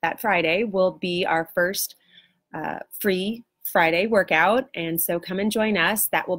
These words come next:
be at Aurora Park, um, and as of right now, they will all be at Aurora Park. Um, but go to our events, uh, tab and check out all the different, ev-, uh, those specific events and see if you can attend any of 'em.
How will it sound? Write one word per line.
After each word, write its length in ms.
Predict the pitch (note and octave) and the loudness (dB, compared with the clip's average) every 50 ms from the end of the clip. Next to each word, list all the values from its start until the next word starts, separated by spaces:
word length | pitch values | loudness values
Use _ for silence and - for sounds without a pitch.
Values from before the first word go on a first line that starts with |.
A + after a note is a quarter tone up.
| F#3 | -2
be 80 | F#3+ F#3+ | -2 -2
at 80 | F3+ F3+ | -2 -2
Aurora 380 | E3+ E3 D#3+ D#3 D#3+ F3 G#3 - - A3 | -4 -4 -4 -2 -2 -4 -4 -4 -2 0
Park, 240 | F#3+ F#3+ A3 B3 - - - - - - - _ _ - E3+ | 2 2 0 -2 -4 -12 -20 -20 -20 -20 -20 _ _ -8 -6
um, 220 | E3 D#3+ D#3+ E3 | -6 -4 -4 -4
and 160 | - D#3+ D#3+ D#3 - | -4 -4 -6 -6 -6
as 160 | E3 E3 E3+ | -4 -4 -4
of 140 | E3+ D3+ E3 | -4 -4 -4
right 160 | E3 D#3+ - | -4 -4 -2
now, 240 | F3 D#3+ D#3 E3+ F3+ | -2 -2 -2 0 0
they 120 | F#3+ F3 E3 | 0 0 -2
will 120 | F3 - - | -2 -2 -2
all 140 | E3 D#3+ D#3 - | -2 -2 -2 -2
be 80 | D#3+ D#3 | -2 -2
at 40 | D3+ | -2
Aurora 340 | C#3+ D3 D#3 D3+ D3+ D3+ C#3+ - - | -2 -4 -4 -2 -2 -4 -4 -6 -4
Park. 240 | D#3+ D#3 E3+ F#3+ - - - - - | -2 -2 -2 -2 -4 -6 -16 -12 -8
Um, 460 | F3 E3+ E3 E3 D#3+ E3 E3 G#3 - - - _ | -6 -4 -4 -4 -4 -6 -6 -8 -12 -16 -12 _
but 240 | - F3+ E3+ F3 - - - - - _ | -2 0 0 0 -2 -6 -14 -20 -18 _
go 120 | - G3 G3 | 0 0 2
to 120 | G#3+ A3 A3+ | 2 2 2
our 80 | A3+ A3+ | 2 0
events, 520 | A3 G#3 G#3 G3+ G#3 G#3 - - - - - _ _ _ _ _ - | 2 2 2 2 2 0 0 0 0 -2 -2 _ _ _ _ _ -4
uh, 360 | F#3+ F#3+ F#3+ F#3+ F#3 F#3 F#3+ | -2 -2 -2 -2 -4 -4 -6
tab 500 | - - G#3+ G3+ F#3+ G3 G3 G#3+ G#3+ F#3+ - - | -8 -4 0 2 2 4 4 4 2 0 -2 -2
and 220 | F#3 F3 F3 F3 | -4 -4 -4 -4
check 220 | - - G#3 G3+ G3 | -2 -4 -2 0 2
out 200 | F#3 G3 G3+ - | 2 2 2 2
all 160 | - F3+ F#3 F3+ | 0 -2 -2 -2
the 80 | F#3 | -4
different, 320 | F3 F#3+ - - G3 - - | -6 -6 -6 -6 -6 -6 -6
ev-, 160 | F3+ E3+ - _ - | -10 -10 -12 _ -10
uh, 240 | F3 E3 D#3 D#3 D#3 D3 | -8 -8 -6 -6 -6 -2
those 240 | F3+ F3 F#3+ F#3+ - - - _ - - - | -2 -2 -2 -2 -4 -10 -12 _ -8 -8 -6
specific 420 | - F#3+ - G#3 - G3+ F#3+ - | -4 -4 -4 -4 -4 -4 -4 -2
events 340 | F#3+ E3+ F3+ G3+ A#3+ A3+ - | 0 0 0 0 0 -2 -4
and 140 | A#3+ A3+ G#3+ | -4 -4 -4
see 160 | - C4 C4 | -2 -2 -2
if 80 | B3+ | -2
you 80 | C4 A#3+ | -4 -6
can 140 | - B3 A#3+ | -4 -4 -6
attend 300 | A#3+ - A#3+ A#3 B3 B3 | -4 -6 -4 -2 -2 -2
any 220 | A3+ G3 E3+ D#3 | -2 -2 -2 -2
of 100 | D3+ D3 | -2 -2
'em. 160 | - D3 D#3 | -4 -4 -6